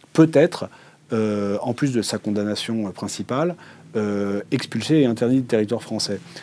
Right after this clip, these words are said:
Euh, je, je sais plus combien il y a de délits et de crimes qu'il prévoit dans le code pénal, mais il y en a beaucoup. Et, euh, je lisais récemment que le taux d'application de cette mesure par les magistrats,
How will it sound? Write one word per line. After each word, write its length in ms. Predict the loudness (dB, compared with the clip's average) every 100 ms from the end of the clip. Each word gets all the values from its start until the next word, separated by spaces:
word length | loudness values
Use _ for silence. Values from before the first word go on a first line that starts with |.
| -18 -18 -4
Euh, 400 | -2 0 -2 -2 -4 -4 -6 -6 -6 -6
je, 140 | -8 -8
je 180 | -8 -6
sais 120 | -6
plus 140 | -6
combien 240 | -4 0 0
il 40 |
y 40 | -2
a 20 |
de 200 | -2 -2
délits 260 | 0 0
et 40 | 0
de 40 |
crimes 260 | 0 0 2
qu'il 160 | 0
prévoit 300 | 0 0 2
dans 100 | 2
le 60 | 0
code 140 | -4
pénal, 240 | -2 -2 0
mais 100 | 0
il 40 |
y 20 |
en 60 | 2
a 40 |
beaucoup. 300 | 2 0 -4 -10 -18 -20 -20 _
Et, 300 | 6 6 6 0
euh, 640 | 2 2 2 0 0 0 0
je 140 | 0
lisais 240 | 2 4 4
récemment 380 | 2 0 -2
que 120 | 0 4
le 160 | 4
taux 400 | 2 6 8 8 0 _ _ _ _ _
d'application 840 | 0 2 2 0 2 2 2 2 2
de 60 |
cette 240 | 2 -2 0
mesure 460 | 2 2 2 0
par 180 | -2 -2
les 80 | 0
magistrats, 680 | 0 -2 -4 -6 -6 -6